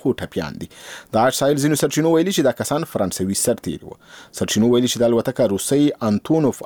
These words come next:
الوتکه وه او د فرانسې پوځ لخوا چارتر شوې وه. فرانسه په سیمه کې د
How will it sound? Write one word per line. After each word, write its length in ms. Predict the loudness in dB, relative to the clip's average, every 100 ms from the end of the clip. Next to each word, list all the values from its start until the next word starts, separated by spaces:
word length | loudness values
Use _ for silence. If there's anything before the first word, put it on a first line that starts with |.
| -2
الوتکه 440 | -2 -2 -2 2 2
وه 100 | 2
او 80 | 4
د 160 | 2 2
فرانسې 520 | -2 -2 0 2 2 2
پوځ 260 | 0 2 0
لخوا 180 | 0 -2 -2
چارتر 340 | -4 -4 -8 -6
شوې 120 | -4 -6
وه. 100 | -8 -8
فرانسه 360 | -4 -2 0 0 -2
په 100 | 0
سیمه 160 | 0 2
کې 260 | -2 -4 -16
د 100 | -10